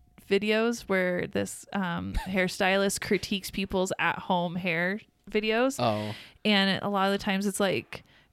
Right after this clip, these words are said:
Speaker 1: girls are like, "I'm gonna bleach my hair at home." And then they bleach it so badly it falls out. <laughs>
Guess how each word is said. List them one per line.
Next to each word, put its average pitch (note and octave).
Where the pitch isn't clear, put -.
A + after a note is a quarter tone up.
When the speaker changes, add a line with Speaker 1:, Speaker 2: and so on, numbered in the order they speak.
Speaker 1:
girls F#3
are G3+
like, G3
"I'm F4+
gonna B4
bleach A4
my F4+
hair G4
at C4
home." E4
And F#3
then F#3
they F#3+
bleach G3
it -
so F#3+
badly F3
it -
falls F3
out. E3+
<laughs> -